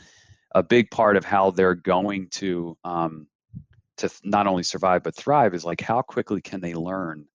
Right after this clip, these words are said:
how things are done here and the ways people work and what's acceptable and what's not. And so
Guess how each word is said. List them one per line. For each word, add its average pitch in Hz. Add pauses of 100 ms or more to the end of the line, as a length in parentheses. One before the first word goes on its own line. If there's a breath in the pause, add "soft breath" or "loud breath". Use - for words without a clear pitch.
(360)
how 98
things 87
are 78
done 92
here - (500 loud breath)
and 90
the 90
ways 95
people 82
work 90
and 82
what's 87
acceptable 85
and 78
what's -
not. 95 (760)
And 113
so 104